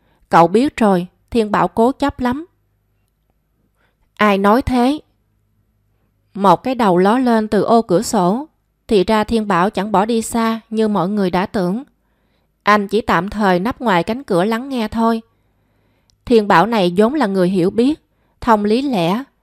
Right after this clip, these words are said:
chẳng cố chấp bao giờ. "Cậu nói vậy nghĩa là sao?" Thừa biết Thiên Bảo muốn nói gì,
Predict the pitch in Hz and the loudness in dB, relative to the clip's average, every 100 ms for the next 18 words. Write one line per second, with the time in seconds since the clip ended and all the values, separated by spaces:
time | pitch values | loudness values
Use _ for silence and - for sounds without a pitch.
0 | _ 202 165 208 247 285 294 - 233 220 | _ -2 -2 -2 -2 -2 -6 -2 0 0
1 | 202 202 185 180 _ _ _ _ _ _ | 0 -2 -2 -6 _ _ _ _ _ _
2 | _ _ _ _ _ _ _ _ _ _ | _ _ _ _ _ _ _ _ _ _
3 | _ _ _ - 202 190 208 254 233 180 | _ _ _ 0 4 4 2 0 0 0
4 | 196 214 226 170 214 220 202 - _ _ | 0 0 -2 -4 -4 -4 -4 -10 _ _
5 | _ _ _ _ _ _ _ _ - 220 | _ _ _ _ _ _ _ _ -2 2
6 | 180 185 262 - 240 208 170 170 220 262 | 4 4 0 0 0 0 -2 0 -2 -2
7 | 247 277 226 196 | -4 -4 -2 -2